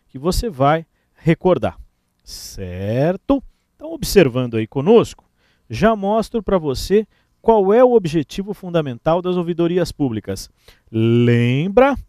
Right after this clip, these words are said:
Sim, justamente,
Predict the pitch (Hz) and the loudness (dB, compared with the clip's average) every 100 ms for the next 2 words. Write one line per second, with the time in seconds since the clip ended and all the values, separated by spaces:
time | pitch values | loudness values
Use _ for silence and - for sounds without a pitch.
0 | _ _ - - - 254 226 139 101 - | _ _ -14 -10 -6 -6 -6 -8 -12 -16
1 | - _ _ _ 92 113 139 - 196 160 | -18 _ _ _ -12 -10 -6 -4 -4 -6
2 | 107 - | -10 -14